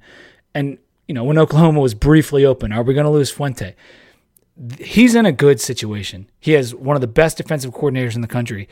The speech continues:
He's paid pretty handsomely to live in Blacksburg, Virginia. He's probably gonna get a little bit of a raise. And why would you wanna coach in the pressure cooker of the S E C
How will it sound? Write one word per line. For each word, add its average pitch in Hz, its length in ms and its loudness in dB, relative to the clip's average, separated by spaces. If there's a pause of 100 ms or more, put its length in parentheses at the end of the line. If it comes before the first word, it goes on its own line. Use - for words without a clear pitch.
(200)
He's 160 180 0
paid 165 260 2
pretty 185 220 2
handsomely 151 520 -2
to 127 100 -10
live 131 220 -2
in 117 160 -4
Blacksburg, 123 460 -4
Virginia. 113 380 -6 (140)
He's 156 160 -4
probably 214 540 2
gonna 151 180 -2
get 143 220 0
a 120 80 -4
little 175 280 2
bit 170 140 2
of 139 100 2
a 135 80 -2
raise. 123 560 -2 (720)
And 143 340 -4 (460)
why 143 340 -2
would 190 160 -2
you 170 80 0
wanna 170 160 0
coach 185 320 -2
in 143 60 -6
the 127 80 -8
pressure 160 340 -2
cooker 135 320 0
of 131 100 -4
the 131 140 0
S 131 180 -4
E 131 80 -4
C 131 440 -2